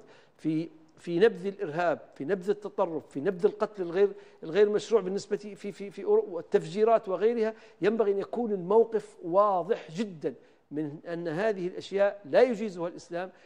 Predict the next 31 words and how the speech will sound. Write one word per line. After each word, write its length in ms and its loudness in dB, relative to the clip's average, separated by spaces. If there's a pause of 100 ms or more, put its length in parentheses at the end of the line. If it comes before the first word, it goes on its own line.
(140)
ولا 240 4
يقرها 420 2
الإسلام، 360 -8 (220)
دون 320 0
تردد 380 -8 (100)
ودون، 380 -2 (500)
يعني، 160 -4
بحث 320 -4
عن، 280 -4 (120)
يعني، 680 -4
آه، 420 -8 (280)
يعني، 320 -4
أسباب 420 4 (200)
من 120 -6
وراء 340 -4
هذه 420 -10
الأمور، 360 -14
لأن 160 -4
الناس 280 -4
لا 160 2
يفهمون. 340 -4 (300)
الأمر 220 2
الثالث 500 -2
أخيرًا 420 -6
هو 160 0
أن 280 -2 (540)
نعمد 440 0
إلى 220 -6
نشر 300 -4
صورة 400 0
الإسلام 480 -6